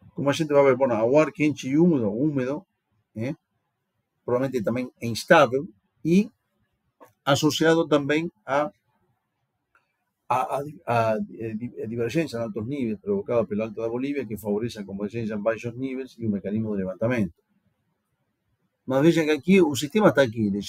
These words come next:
sobre el océano, a altura del norte del río, está con veinticinco, veintidós de orvalho, ¿eh? Abafado. Aquí a, a un dominio total, yo coloqué de esa forma. Vean que aquí,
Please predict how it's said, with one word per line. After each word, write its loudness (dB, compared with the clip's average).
sobre 2
el -2
océano, 2
a 0
altura 2
del 0
norte -6
del -6
río, 0
está 0
con -2
veinticinco, -4
veintidós 0
de 0
orvalho, 2
¿eh? -10
Abafado. 0
Aquí 2
a, 6
a -6
un -4
dominio 2
total, 4
yo -4
coloqué -2
de -4
esa -6
forma. 4
Vean -4
que 0
aquí, -2